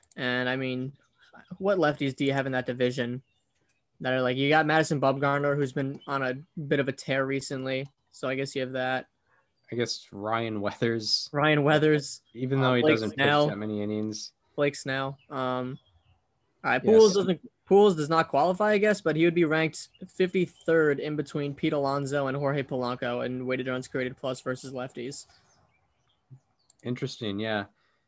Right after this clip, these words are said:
Speaker 2: Uh, actually,
Speaker 1: Nope.
Speaker 2: now that I think about it, like, he could play
Speaker 1: His
Speaker 2: more of a
Speaker 1: slugging would be even
Speaker 2: role.
Speaker 1: better. His slugging would be, it's five ninety-three. It would be thirty-second between Andrew McCutchen and Nelson Cruz. Wow.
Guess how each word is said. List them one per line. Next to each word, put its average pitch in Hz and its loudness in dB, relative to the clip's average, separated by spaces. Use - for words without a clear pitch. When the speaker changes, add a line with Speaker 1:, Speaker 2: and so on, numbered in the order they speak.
Speaker 2:
Uh, 131 4
actually, 165 0
Speaker 1:
Nope. 139 4
Speaker 2:
now 165 4
that 185 2
I 143 4
think 156 -2
about 113 4
it, 98 0
like, 110 -4
he 160 -2
could 165 -4
play 151 2
Speaker 1:
His 131 2
Speaker 2:
more 131 4
of 123 0
a 117 -6
Speaker 1:
slugging 185 2
would 113 0
be 110 2
even 110 2
Speaker 2:
role. 107 -2
Speaker 1:
better. 139 -4
His 160 0
slugging 175 2
would 147 0
be, 139 0
it's - -10
five 170 4
ninety-three. 147 2
It - 2
would 135 0
be 139 -2
thirty-second 160 2
between 139 -4
Andrew 202 0
McCutchen 196 0
and 147 -2
Nelson 151 -2
Cruz. 120 -2
Wow. 156 6